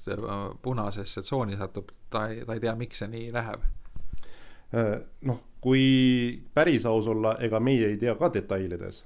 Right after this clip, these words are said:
Speaker 2: Sellest me kasutame krediidiinfoskooringut ja, ja ma arvan, et ega ka Jaanus, et kui ta nagu võtab, vaatab ühte inimest, siis, siis, äh, see ei ole lihtne äri, et selle taga on nagu hulk, äh, keerulisi algoritme, mis siis arvestavad, äh, erinevaid võimalusi. Et see,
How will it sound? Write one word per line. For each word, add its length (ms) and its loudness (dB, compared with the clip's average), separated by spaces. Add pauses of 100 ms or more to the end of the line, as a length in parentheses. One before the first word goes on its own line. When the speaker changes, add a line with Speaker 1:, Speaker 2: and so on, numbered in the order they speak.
Speaker 2:
Sellest 320 -8
me 100 -6
kasutame 420 -2
krediidiinfoskooringut 1160 0
ja, 180 0
ja 140 0
ma 100 -2
arvan, 220 -2
et 100 -6
ega 140 -2
ka 80 0
Jaanus, 340 0
et 80 -6
kui 140 -6
ta 100 0
nagu 220 -2
võtab, 240 -4
vaatab 260 -2
ühte 180 -2
inimest, 360 0
siis, 120 -6 (280)
siis, 320 -8
äh, 720 -4
see 380 6
ei 80 6
ole 160 4
lihtne 320 0
äri, 180 -2
et 160 -10
selle 320 -2
taga 240 0
on 160 0
nagu 200 -4 (340)
hulk, 480 0
äh, 160 0
keerulisi 420 0
algoritme, 680 0 (400)
mis 100 -6
siis 160 -4
arvestavad, 640 0
äh, 220 4 (160)
erinevaid 340 0
võimalusi. 640 2 (160)
Et 160 -4
see, 240 2